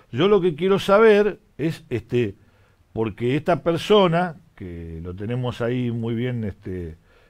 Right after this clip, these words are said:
eh, mostrado por Sebastián, Omar Perotti,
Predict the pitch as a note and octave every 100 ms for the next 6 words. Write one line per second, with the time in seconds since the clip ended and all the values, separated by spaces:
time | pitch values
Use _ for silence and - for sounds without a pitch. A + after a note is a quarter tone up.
0 | _ - D#2 D#2+ E2 F2 F2+ F2+ B2 B2
1 | G#2+ A2+ - A#2+ A2+ F3+ D#3 A#2 C3 C#3+
2 | F3 F#3 F#3 B2 E3 F3+